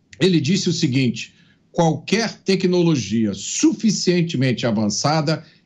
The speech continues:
é indistinguível da magia."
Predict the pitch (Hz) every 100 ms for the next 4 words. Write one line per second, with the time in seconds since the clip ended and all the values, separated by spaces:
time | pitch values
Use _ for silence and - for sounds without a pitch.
0 | - 147 151 180 226 220 202 135 185 180
1 | - - 175 143 110 160 170 147 165 156
2 | 123 147 143 139 101 101 123 107 95 82